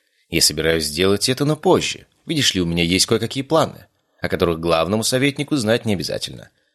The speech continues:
Я не собираюсь прикрывать твои похождения, у меня нет такого приказа". Говоря это, он преодолел разделявшее нас расстояние за несколько шагов, схватил меня за руку, рывком поднял с кресла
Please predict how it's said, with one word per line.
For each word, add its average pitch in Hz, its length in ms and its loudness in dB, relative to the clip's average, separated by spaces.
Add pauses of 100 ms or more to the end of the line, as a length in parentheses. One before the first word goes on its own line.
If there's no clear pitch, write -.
(280)
Я 90 140 2
не 87 80 0
собираюсь 87 440 0
прикрывать 92 420 -2
твои 90 140 -2
похождения, 82 600 -2
у 76 80 -12
меня 95 200 -2
нет 107 200 2
такого 98 240 -2
приказа". 85 540 -2 (680)
Говоря 82 340 0
это, 87 180 -2
он 80 120 -4
преодолел 82 480 0 (480)
разделявшее 85 720 0
нас 82 200 2
расстояние 85 540 0
за 82 100 -2
несколько 82 380 -2
шагов, 95 360 0
схватил 85 340 0
меня 82 200 -2
за 98 180 0
руку, - 220 -8
рывком 85 400 -2
поднял 85 320 -2
с - 80 -4
кресла 104 420 0